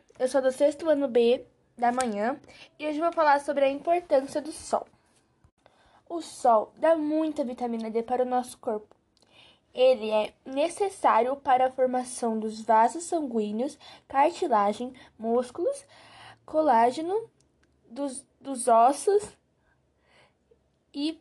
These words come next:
para o processo de cura do nosso corpo. Além de fornecer uma pele saudável,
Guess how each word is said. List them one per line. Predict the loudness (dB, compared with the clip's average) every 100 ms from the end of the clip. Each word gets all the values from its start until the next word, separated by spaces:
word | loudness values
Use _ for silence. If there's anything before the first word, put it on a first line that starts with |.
| _
para | 2 4 2 -2 _
o | -14
processo | -2 0 0 0 2 2 0 -8 -10
de | -10 -8 -6 -6 -10 _ _ _
cura | -8 -6 -4 -6
do | -6 -4
nosso | -2 -2 -8
corpo. | -12 -14 -14 -14 _ _ _ _ _ _ _ -20 -20 0
Além | 2 2 0
de | -4
fornecer | 0 2 2 2 0
uma | 2 0
pele | 0 -2
saudável, | -2 -4 -4 2 4 4 2 -6